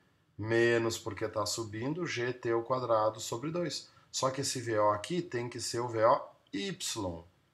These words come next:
porque é somente a componente Y que nos interessa.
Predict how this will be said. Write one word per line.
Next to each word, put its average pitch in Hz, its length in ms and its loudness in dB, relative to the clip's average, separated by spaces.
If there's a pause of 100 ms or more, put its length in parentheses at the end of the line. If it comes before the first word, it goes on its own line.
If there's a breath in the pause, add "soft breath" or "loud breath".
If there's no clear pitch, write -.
(200)
porque 98 220 -8
é 110 60 2
somente 101 460 2
a 98 40 -10
componente 117 500 -4
Y 127 340 -6
que 143 120 -4
nos 135 240 2
interessa. 165 680 -4